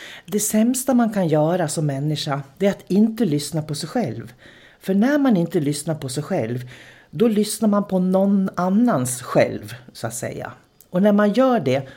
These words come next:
då lever man inte ett äkta liv. Och när man inte lever ett äkta liv, då finns det lik-, då är man utanför sin egen livsplan. Och det är det man ska vara lite försiktig med i veckan. Om du följer din livsplan och följer ditt hjärta och gör det som du känner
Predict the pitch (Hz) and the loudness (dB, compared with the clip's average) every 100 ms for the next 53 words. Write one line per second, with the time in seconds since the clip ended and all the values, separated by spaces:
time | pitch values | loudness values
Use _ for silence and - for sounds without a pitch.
0 | - 196 190 220 220 196 160 139 151 151 | -4 0 4 4 2 2 0 0 -2 -2
1 | 170 - 165 - 156 - - 156 208 139 | -2 -2 -4 -8 -10 -10 -4 -2 -2 -4
2 | 107 113 - - - - - - 160 175 | -8 -12 -18 -20 -20 -20 -20 -4 0 2
3 | 220 277 262 233 156 156 165 156 170 151 | 2 2 4 4 4 2 0 2 4 2
4 | 135 147 - 165 156 - 170 202 135 127 | 0 -6 -6 -8 -8 -8 -4 -4 -2 -4
5 | 127 - - - - _ _ - 180 208 | -6 -16 -20 -20 -20 _ _ -8 -2 0
6 | 185 180 - 175 160 - 190 196 190 175 | 0 -2 0 0 0 2 4 4 4 0
7 | - 170 165 202 - 151 147 147 170 143 | 2 0 0 -2 0 0 0 0 0 2
8 | 147 170 143 127 - - - 220 156 123 | 0 0 -2 -2 -6 -10 -6 0 0 0
9 | 139 - 190 190 170 208 170 135 - 143 | -4 -6 -4 -2 2 2 2 -2 -4 -2
10 | 160 160 127 151 151 - 202 - 127 127 | 0 -2 -4 -6 -6 -4 -6 -6 -4 -4
11 | 123 - - 139 - - - 151 - - | -6 -10 -8 -8 -8 -8 -8 -10 -16 -20
12 | - - - - - 185 190 202 277 - | -20 -20 -20 -20 -6 0 2 2 0 2
13 | 202 196 175 165 160 139 143 - - 151 | 2 4 2 2 -2 -2 -6 -10 -6 -4
14 | 135 135 185 180 151 131 160 - 143 151 | -4 -2 0 2 2 -2 -2 -4 -6 -6
15 | - 185 156 147 - 165 170 185 165 156 | -6 -4 -2 -4 -4 0 2 2 2 0
16 | 156 160 151 190 175 185 170 165 151 | 0 0 -2 0 0 0 0 0 0